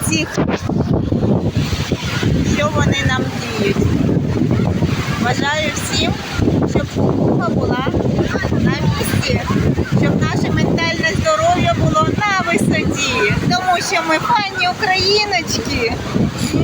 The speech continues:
Так, ми знаходимося в термальне-,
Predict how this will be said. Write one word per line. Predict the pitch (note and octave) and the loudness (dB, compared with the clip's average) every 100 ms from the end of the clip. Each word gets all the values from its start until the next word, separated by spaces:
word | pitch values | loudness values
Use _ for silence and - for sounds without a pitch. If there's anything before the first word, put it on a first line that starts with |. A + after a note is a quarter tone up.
| G4 F#4 E4 - - - - - - _ - - - - | 0 0 0 -2 -6 -14 -14 -16 -16 _ -20 -20 -14 -6
Так, | C4 F#3+ - - - G4+ - A4 G4+ | -4 -4 -6 -8 -8 -8 -8 -6 -4
ми | D#4 | -4
знаходимося | E4+ F4 - - - E4 D4+ | 0 0 0 0 0 0 0
в | |
термальне-, | D4+ D4 D4 C4+ B3 A3+ | -2 -2 0 0 2 0